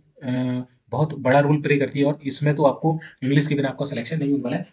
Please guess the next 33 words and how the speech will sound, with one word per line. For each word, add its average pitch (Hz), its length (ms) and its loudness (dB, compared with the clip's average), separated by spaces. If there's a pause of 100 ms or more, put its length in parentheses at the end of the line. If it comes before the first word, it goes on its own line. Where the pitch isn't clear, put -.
(120)
तो 165 120 -6
English 165 260 4
को 180 160 -2
आप 156 240 0
अभी 139 160 2
से 156 120 2
जो 139 100 0
है 147 100 -2
तैयार 127 240 0
करना 117 200 -4
start 120 320 -4 (420)
कर 110 140 4
दीजिए, 101 300 -6
ठीक - 100 -8
है। - 180 -2 (120)
चलिए - 180 -6 (920)
Next 170 340 0
important 165 380 -4
चीज 151 120 -2
है 160 60 -2
कि - 160 -10 (240)
अगर 180 160 4
कोई 170 240 -2
विद्यार्थी 151 560 -4
एनसीसी 151 440 -2
का 190 140 -2
certificate 147 640 -6 (260)
अगर 139 140 -4
holder 127 340 0
है 135 120 -6 (320)
तब 151 160 -6
तक 170 120 -10 (100)
एक 160 200 -2